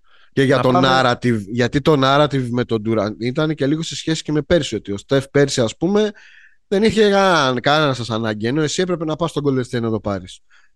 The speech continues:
Speaker 1: Ε,
Speaker 2: Ναι.
Speaker 1: θα είναι πολύ ωραίο αν-, την αμέσως επόμενη χρονιά αυτοί οι δύο να συναντηθούν.
Speaker 2: Σίγουρα. Θα είναι ένα ωραίο ζευγάρι αυτό να τους δούμε να, ε, να τους δούμε να παίζουν.
Speaker 1: Ναι.
Speaker 2: Πάμε στην άλλη πλευρά αυτού του, του deal.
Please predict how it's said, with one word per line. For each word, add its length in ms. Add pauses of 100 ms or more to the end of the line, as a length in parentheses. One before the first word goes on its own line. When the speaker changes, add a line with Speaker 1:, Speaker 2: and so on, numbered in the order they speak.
(100)
Speaker 1:
Ε, 140 (240)
Speaker 2:
Ναι. 360 (380)
Speaker 1:
θα 100
είναι 80
πολύ 220
ωραίο 440
αν-, 200
την 140
αμέσως 240
επόμενη 260
χρονιά 200
αυτοί 200
οι 20
δύο 140
να 80
συναντηθούν. 680 (880)
Speaker 2:
Σίγουρα. 580 (380)
Θα 100
είναι 120
ένα 160
ωραίο 640 (840)
ζευγάρι 600
αυτό 200
να 140
τους 140
δούμε 220
να, 300 (200)
ε, 200
να 140
τους 100
δούμε 160
να 140
παίζουν. 340 (400)
Speaker 1:
Ναι. 200 (140)
Speaker 2:
Πάμε 260
στην 220
άλλη 180
πλευρά 340
αυτού 200
του, 580
του 180
deal. 260